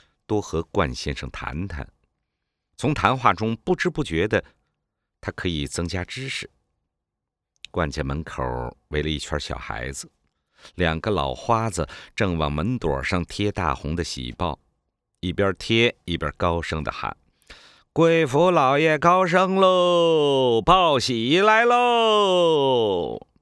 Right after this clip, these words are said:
大赤包的所长发表了。为讨太太的喜欢，冠小荷偷偷的写了两张喜报，让李四爷给找了两名花子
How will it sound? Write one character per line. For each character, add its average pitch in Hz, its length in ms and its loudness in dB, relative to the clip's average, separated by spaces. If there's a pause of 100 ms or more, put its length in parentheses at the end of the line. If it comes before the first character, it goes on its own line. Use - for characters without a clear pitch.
(1120)
大 104 200 -6
赤 - 160 -4
包 101 200 -8
的 90 80 -8
所 90 300 -6
长 62 400 -8 (240)
发 71 180 0
表 55 280 -8
了。 - 140 -18 (1800)
为 131 200 4
讨 95 240 4
太 107 260 4
太 95 160 0
的 78 100 0
喜 64 400 -2
欢， 104 240 0 (180)
冠 98 300 2
小 71 220 -2
荷 95 240 -2
偷 165 320 2
偷 165 260 2
的 - 140 0
写 - 260 -2
了 92 100 2
两 71 300 0
张 104 220 0
喜 62 300 -6
报， 120 240 4 (920)
让 104 240 2
李 85 220 0
四 127 260 0
爷 92 140 4
给 101 160 0
找 69 260 0
了 78 120 -2
两 69 200 -4
名 71 180 -6
花 127 440 -2
子 76 180 -10